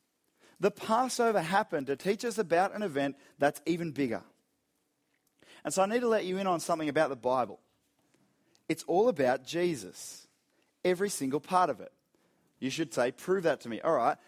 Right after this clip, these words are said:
In Luke twenty-four, verse twenty-seven, it's up on the screen. It says, this is Jesus,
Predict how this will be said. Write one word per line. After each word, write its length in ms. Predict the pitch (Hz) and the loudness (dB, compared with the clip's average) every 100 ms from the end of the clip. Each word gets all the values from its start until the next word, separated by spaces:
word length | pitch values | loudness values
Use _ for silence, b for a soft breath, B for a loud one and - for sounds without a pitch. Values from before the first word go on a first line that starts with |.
| b | b
In 160 | 165 170 | -2 2
Luke 220 | 202 208 | 2 0
twenty-four, 720 | - 185 170 - 185 180 139 | -4 -4 -4 -4 0 2 0
verse 260 | 127 160 - | 2 2 2
twenty-seven, 540 | 165 143 - 175 147 | -4 -4 2 2 2
it's 120 | 131 | -2
up 100 | 156 | -2
on 60 | 147 | -2
the 40 | |
screen. 360 | 131 - 160 131 B B | -8 -2 -2 -2 B B
It 160 | 170 170 | 0 0
says, 440 | - 202 165 - | 0 2 2 -2
this 140 | 160 160 | -6 -6
is 80 | 127 | -4
Jesus, 640 | 151 170 160 165 - | -2 -2 0 -4 -6